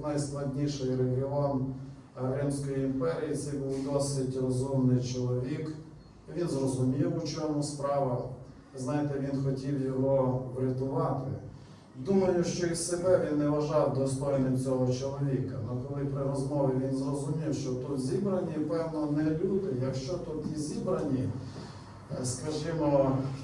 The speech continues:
ті, хто називають себе людьми, то це не так. Тут тільки присутня одна людина, це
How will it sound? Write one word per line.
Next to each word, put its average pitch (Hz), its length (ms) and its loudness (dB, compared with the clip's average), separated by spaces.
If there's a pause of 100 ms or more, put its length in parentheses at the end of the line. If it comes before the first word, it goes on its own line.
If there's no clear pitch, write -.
ті, 196 60 -4
хто - 200 0
називають 151 600 4
себе 151 380 10
людьми, 175 640 4 (380)
то 214 80 6
це 147 720 4
не 135 200 2
так. 135 220 -4 (100)
Тут 127 140 -2
тільки 127 260 -4
присутня 131 540 -4
одна 127 380 0
людина, 147 440 0
це 120 360 -4